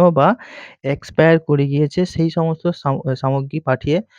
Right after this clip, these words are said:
নাম কিনতে চাইছিল, কিন্তু সোশ্যাল মিডিয়াতে তাদেরই করা যে পোস্ট, সেখানেই পরিষ্কার দেখা গিয়েছে যে সমস্ত সামগ্রী তারা পাঠিয়েছে, সেগুলো গত বছর অর্থাৎ দু হাজার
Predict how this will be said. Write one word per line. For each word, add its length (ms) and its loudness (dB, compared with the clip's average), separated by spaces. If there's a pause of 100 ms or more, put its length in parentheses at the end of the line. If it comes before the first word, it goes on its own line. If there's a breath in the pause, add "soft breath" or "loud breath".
(280 soft breath)
নাম 280 0
কিনতে 360 -6
চাইছিল, 460 -4
কিন্তু 300 -6
সোশ্যাল 420 -4
মিডিয়াতে 480 -2
তাদেরই 460 -2
করা 320 -2
যে 180 -6 (120)
পোস্ট, 300 -6 (200)
সেখানেই 420 -2
পরিষ্কার 540 -2
দেখা 260 -2
গিয়েছে 380 -4 (540 soft breath)
যে 140 -2
সমস্ত 360 -2
সামগ্রী 540 -4
তারা 260 0
পাঠিয়েছে, 540 -6 (100)
সেগুলো 360 -2 (140)
গত 260 -2 (640 loud breath)
বছর 340 2
অর্থাৎ 360 2 (400 soft breath)
দু 180 0
হাজার 300 4